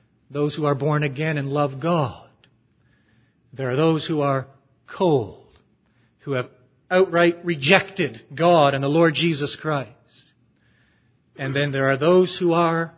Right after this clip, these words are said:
lukewarm. They have made a mental assent to God's word and to the claims of Christ, and yet it has fallen short of producing saving conversion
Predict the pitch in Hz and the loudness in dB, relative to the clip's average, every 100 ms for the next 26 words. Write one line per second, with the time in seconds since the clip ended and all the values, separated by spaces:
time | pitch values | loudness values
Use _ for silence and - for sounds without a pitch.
0 | _ _ _ _ _ _ _ 135 170 165 | _ _ _ _ _ _ _ -4 -4 -2
1 | 160 160 143 104 82 _ _ _ _ _ | -2 0 0 -2 -12 _ _ _ _ _
2 | _ _ _ _ _ 127 143 120 139 117 | _ _ _ _ _ -6 -4 -4 -6 -6
3 | 151 156 151 147 - - 135 131 160 202 | -4 -2 -2 -4 -10 -14 -10 -4 -2 -2
4 | 202 208 196 196 180 - - 196 175 104 | -4 -4 -4 -4 -4 -2 0 0 -2 -6
5 | - _ _ _ _ - 123 143 160 165 | -12 _ _ _ _ -18 -8 -2 0 0
6 | 160 139 151 165 156 131 127 127 120 - | -2 -6 -2 0 2 0 -6 -10 -12 -8
7 | 156 180 185 190 - 165 - _ 139 107 | -4 -2 -4 -6 -10 -12 -16 _ -10 -10
8 | 85 _ - _ _ _ _ _ _ _ | -10 _ -20 _ _ _ _ _ _ _
9 | _ - 120 120 120 120 113 - - 147 | _ -14 -12 -8 -10 -10 -14 -14 -10 -2
10 | 170 180 175 170 - - 170 143 117 - | 2 2 -2 -6 -10 -8 -6 -4 -6 -10
11 | 131 _ 127 117 143 160 - 131 117 - | -20 _ -16 -12 -6 -6 -6 -10 -12 -10
12 | - 156 180 175 175 170 170 139 131 139 | -8 -2 0 -2 -6 -10 -12 -12 -6 -4
13 | 131 131 107 | -4 -6 -12